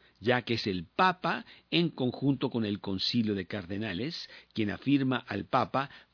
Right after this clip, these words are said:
para determinar la doctrina y para sacar dogmas. Y así llegamos a los sacerdotes. Las diócesis están divididas en diferentes parroquias,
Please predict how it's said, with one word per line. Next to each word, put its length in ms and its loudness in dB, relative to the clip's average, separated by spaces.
para 260 4
determinar 840 0
la 100 -2
doctrina 580 0
y 140 0
para 340 -2
sacar 500 -6
dogmas. 880 -10
Y 80 6
así 180 4
llegamos 480 4
a 60 4
los 140 2
sacerdotes. 1080 -4
Las 320 -6
diócesis 640 2
están 320 -2
divididas 600 -2
en 120 -2
diferentes 600 -4
parroquias, 920 -2